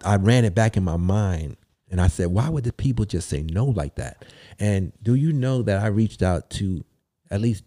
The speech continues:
three of the people that I had reached out to originally, and they said yes right away. And so I'm convinced it's because I worked on it. And I think that it's, it's,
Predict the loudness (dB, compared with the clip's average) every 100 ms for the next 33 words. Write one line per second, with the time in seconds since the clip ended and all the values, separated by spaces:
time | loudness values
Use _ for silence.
0 | _ -4 2 2 2 -2 -4 -4 -4 -8
1 | -12 _ _ _ _ _ -4 0 0 -2
2 | _ -4 -2 0 -2 -2 -6 -4 -6 -6
3 | -10 -8 -4 -4 -4 -6 -6 -8 -10 _
4 | _ _ -4 2 2 0 -4 -2 -2 -2
5 | -6 -12 -16 -20 _ -4 -2 -2 -4 -10
6 | -20 _ _ _ _ _ _ _ _ _
7 | _ _ _ -2 -2 -2 0 0 -2 -10
8 | _ _ 0 4 4 6 4 4 0 -12
9 | _ _ _ _ _ _ _ _ -4 -2
10 | -2 -2 -2 -2 -4 -12 -4 0 2 2
11 | 2 0 0 -2 -10 _ _ _ _ _
12 | -10 -2 0 2 2 2 2 0 -4 -6
13 | -6 -6 -16